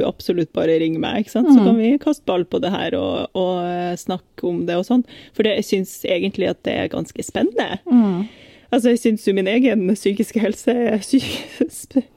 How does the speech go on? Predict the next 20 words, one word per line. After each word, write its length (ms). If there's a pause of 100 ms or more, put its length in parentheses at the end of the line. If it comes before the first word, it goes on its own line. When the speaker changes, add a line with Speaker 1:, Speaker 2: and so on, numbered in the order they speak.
Speaker 1:
ja, 160 (140)
til 160
tider 280
litt 200
for 160
spennende, 580
men, 360
eh, 100 (480)
men 180
det, 260
ja, 200 (240)
det 80 (180)
er 60
noe 140
med 180
det 100
der 200
å 140
bli 140
klok 800